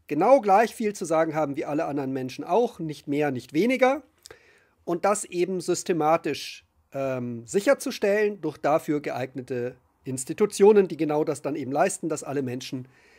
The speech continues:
gleich viel Einfluss auf die Politik haben, was einer Ermächtigung der Unterschicht gleichkommt, die momentan nachgewiesenerweise, durch die Wissenschaft nachgewiesen, keinerlei Einfluss auf das politische Geschehen hat.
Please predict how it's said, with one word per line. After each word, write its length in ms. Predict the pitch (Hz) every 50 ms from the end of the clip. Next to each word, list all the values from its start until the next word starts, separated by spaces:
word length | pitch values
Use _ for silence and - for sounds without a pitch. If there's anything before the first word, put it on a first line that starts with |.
| _ _ _
gleich 340 | - - 165 175 208 202 -
viel 180 | - 196 196 208
Einfluss 520 | - 156 151 175 190 - - 160 151 -
auf 180 | 160 151 139 -
die 100 | - 131
Politik 420 | - 151 139 135 131 165 160 -
haben, 280 | 160 147 151 147 143 127
was 160 | 139 135 -
einer 220 | - 135 139 143
Ermächtigung 720 | 139 - 147 123 123 127 143 143 - - 151 127 139 131 135
der 160 | 131 135 151
Unterschicht 600 | 160 160 - 175 156 - - 147 135 - - -
gleichkommt, 500 | - 139 127 139 127 - - 131 127 131
die 100 | - 131
momentan 560 | 127 123 127 131 123 123 - 117 117 117 120 - _ _ _ _ _ _ _ -
nachgewiesenerweise, 1200 | 131 135 151 180 - - - 170 127 139 143 135 143 135 127 113 123 123 131 143 147 143 143 139
durch 140 | 131 135 -
die 140 | - 135 120
Wissenschaft 460 | 151 156 - 135 - 131 123 120 -
nachgewiesen, 600 | 131 127 123 - - 120 110 117 110 123 120 117 _ _ _ _ _ _ -
keinerlei 420 | - 151 143 139 127 123 120 139
Einfluss 400 | 151 131 123 131 131 135 123 -
auf 140 | - 120 -
das 160 | - 123 -
politische 440 | - - 120 117 120 131 - - 117
Geschehen 380 | 98 104 - - 127 110 104 104
hat. 300 | 147 175 - - -